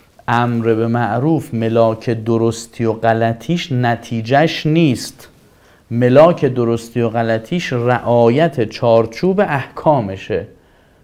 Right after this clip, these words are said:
که تو این ریل گذاری حرکت کنه.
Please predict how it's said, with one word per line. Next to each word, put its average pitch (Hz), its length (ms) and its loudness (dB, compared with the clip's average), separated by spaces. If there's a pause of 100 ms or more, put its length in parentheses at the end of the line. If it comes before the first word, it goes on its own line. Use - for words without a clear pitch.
که 127 100 -2
تو 135 120 -4
این 151 360 2
ریل 113 260 2
گذاری 110 380 2
حرکت 95 520 -6
کنه. 95 320 -12